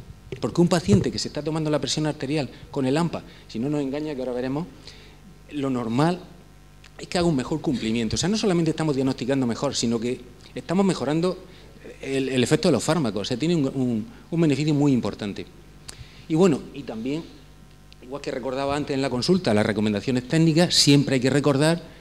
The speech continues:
las recomendaciones técnicas del ampa, que aunque ya las sepamos, es muy importante que jamás se nos olviden. No se recomiendan los aparatos de muñeca, eso de entrada.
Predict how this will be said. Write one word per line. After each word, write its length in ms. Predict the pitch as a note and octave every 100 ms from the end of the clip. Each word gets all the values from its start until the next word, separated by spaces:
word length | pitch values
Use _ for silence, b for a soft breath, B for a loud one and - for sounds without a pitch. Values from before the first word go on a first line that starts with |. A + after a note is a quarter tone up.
| B
las 100 | C3
recomendaciones 640 | A#2+ A2 A2+ G#2 C3 C3
técnicas 340 | C#3+ C#3 C#3 A2
del 140 | G#2+
ampa, 240 | B2 G#2+
que 80 | G2+
aunque 200 | G#2 A2
ya 80 | A#2+
las 140 | C#3+
sepamos, 440 | C#3 A2+ C#3+ F3 E3+
es 100 | C#3
muy 200 | C3+ C#3
importante 540 | B2+ B2 - D#3 D#3+
que 120 | C3
jamás 280 | A2 A#2 C3+
se 60 | C#3+
nos 140 | A#2
olviden. 380 | F#2+ G2+ G#2 E2+ - B B B B B -
No 100 | G#3+
se 120 | A#3+
recomiendan 440 | F3+ D3 D#3+ F3+
los 80 | D3
aparatos 300 | A#2 A#2+ C#3+
de 60 | B2+
muñeca, 400 | G2+ G2+ G2+ G2
eso 160 | - D3+
de 80 |
entrada. 400 | G2+ F2+ G#2 F#2